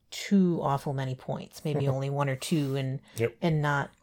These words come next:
Speaker 1: you know, ruin my, uh, match point <laughs> differential is
Speaker 2: Could
Speaker 1: all I
Speaker 2: be.
Speaker 1: can hope for.
Speaker 2: Yeah.
Speaker 1: Um, or there's a chance, you know, that I might, uh, uh, pull one out for a tie or,
Speaker 2: Mm-hmm.
Speaker 1: or dare I imagine a win, but, um,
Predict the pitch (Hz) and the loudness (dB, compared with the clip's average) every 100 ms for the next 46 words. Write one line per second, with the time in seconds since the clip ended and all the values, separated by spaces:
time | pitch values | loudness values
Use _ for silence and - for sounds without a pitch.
0 | - 170 147 131 131 139 151 151 139 135 | -12 -8 -6 -4 -6 -4 -2 -2 -2 -4
1 | 127 127 131 - _ - 151 - 147 135 | -4 -6 -8 -12 _ -10 -8 -6 -4 -4
2 | 135 - 131 - 135 - 170 - - 247 | -6 -10 -10 -8 -8 -2 -2 0 0 2
3 | 190 214 214 170 156 175 - 170 165 180 | 4 4 2 6 8 8 6 4 4 0
4 | - 156 170 196 123 113 107 - - - | -2 0 0 -2 0 0 -2 -8 -12 -2
5 | 143 139 151 254 311 294 277 - 180 320 | 2 2 2 2 4 2 -2 0 0 0
6 | - 170 151 196 165 160 160 175 - 175 | -4 -4 -2 -2 -2 -2 -4 -4 -4 -2
7 | 165 170 175 _ _ _ - 170 170 190 | 0 -2 -4 _ _ _ -10 -6 -4 -4
8 | - 170 170 170 170 - 175 156 170 160 | 0 2 2 0 -2 -4 -2 -2 0 0
9 | 175 170 151 147 151 - 113 117 120 - | 0 0 -2 -4 -6 -8 -6 -4 -6 -10
10 | _ _ - 143 143 156 156 151 147 - | _ _ -4 -2 0 2 2 2 -2 -4
11 | - 156 147 156 165 160 143 139 131 127 | -6 -4 -2 -4 -6 -4 -4 -4 -4 -4
12 | 127 131 - 143 127 131 143 | -4 -4 -6 -8 -8 -8 -8